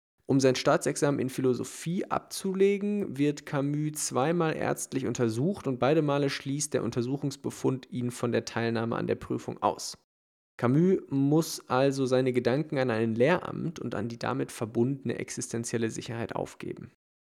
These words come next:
Aber nicht nur im Kontext seiner Karriere war Camus' Leben bewegt, sondern auch hinsichtlich seiner Beziehungen zu verschiedenen Frauen. Als zwanzigjähriger geht er eine unglückliche Ehe ein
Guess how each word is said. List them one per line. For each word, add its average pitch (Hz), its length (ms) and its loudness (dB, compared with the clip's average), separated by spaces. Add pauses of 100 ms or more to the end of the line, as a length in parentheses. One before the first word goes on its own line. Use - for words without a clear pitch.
(300)
Aber 120 140 0
nicht 143 180 -2
nur 135 80 0
im 110 120 -4
Kontext 139 400 -4
seiner 113 200 0
Karriere 143 800 0
war 156 140 2
Camus' 139 400 -4
Leben 131 200 -2
bewegt, 127 380 0
sondern 113 360 -4
auch - 520 -4 (100)
hinsichtlich 120 960 -6
seiner 110 360 -6
Beziehungen 117 680 -2
zu 117 320 -6
verschiedenen 113 540 -6
Frauen. - 400 -10 (1000)
Als 110 280 -2
zwanzigjähriger 151 800 2
geht 127 400 2 (160)
er 117 400 0
eine 113 500 -2
unglückliche 131 640 -2
Ehe 160 500 2
ein 180 540 0